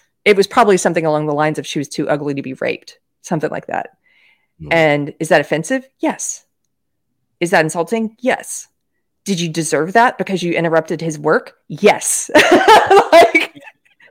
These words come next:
Speaker 2: <laughs>
Speaker 1: yes. I thought you were the people that believed in consequence culture, right?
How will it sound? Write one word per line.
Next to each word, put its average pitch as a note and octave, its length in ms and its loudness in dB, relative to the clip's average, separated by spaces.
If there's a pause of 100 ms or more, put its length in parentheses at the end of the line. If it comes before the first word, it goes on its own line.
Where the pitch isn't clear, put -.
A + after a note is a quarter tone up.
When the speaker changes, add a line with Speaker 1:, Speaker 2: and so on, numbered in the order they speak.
(1080)
Speaker 2:
<laughs> E3+ 680 -4
Speaker 1:
yes. - 520 -4 (500)
I C4+ 120 6
thought D4+ 280 4
you D4 80 4
were - 200 -4
the - 60 -10
people D4 300 2
that C4 160 4
believed C4 360 2
in C#4 100 6
consequence C#4+ 760 2
culture, G#3 440 4
right? G3 360 6